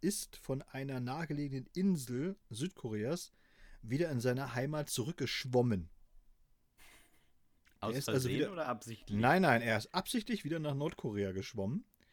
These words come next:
Speaker 1: Und Nordkorea hat ihn jetzt also nicht irgendwie empfangen, so, „Oh, der verloren geglaubte Sohn und jetzt ist er wieder da“, sondern was haben die gemacht? Die haben ihn aus dem Wasser gezerrt und haben gesagt,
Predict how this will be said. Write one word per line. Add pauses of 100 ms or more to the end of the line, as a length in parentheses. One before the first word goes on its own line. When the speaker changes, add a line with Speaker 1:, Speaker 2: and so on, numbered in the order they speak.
(540)
Speaker 1:
Und
Nordkorea
hat
ihn
jetzt
also
nicht
irgendwie
empfangen,
so,
„Oh,
der
verloren
geglaubte
Sohn
und
jetzt
ist
er
wieder
da“,
sondern
was
haben
die
gemacht? (380)
Die
haben
ihn
aus
dem
Wasser
gezerrt (420)
und
haben
gesagt,